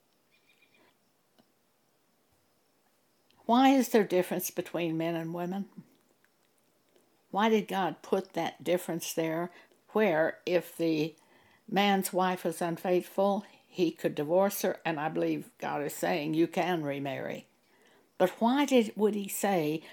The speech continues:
"Let not the wife depart from her husband, but in, if she depart, let her remain unmarried or be reconciled to her husband"? Well, it's because of this godly seed. The wife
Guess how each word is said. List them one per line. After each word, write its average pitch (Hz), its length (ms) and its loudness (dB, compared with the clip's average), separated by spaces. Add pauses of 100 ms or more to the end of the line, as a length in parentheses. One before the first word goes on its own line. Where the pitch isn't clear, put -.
(140)
"Let - 260 4
not 202 200 0
the - 80 -4
wife 180 320 -2
depart - 460 -4
from 156 180 -2
her 151 120 -6
husband, 156 540 0 (320)
but 214 180 8
in, 185 180 2 (100)
if 285 200 6
she - 240 -2
depart, 151 500 -2
let 185 180 2
her 196 160 2
remain 190 680 0 (120)
unmarried 156 800 2 (520)
or 202 100 6
be 202 200 2
reconciled 175 600 -2
to - 100 -6
her 151 100 -4
husband"? - 520 -6 (1700)
Well, 302 180 0
it's 294 280 2
because 220 540 0
of 190 100 -2
this 185 220 -2
godly 170 400 -2
seed. 185 720 -2 (1300)
The 180 100 6
wife 214 640 0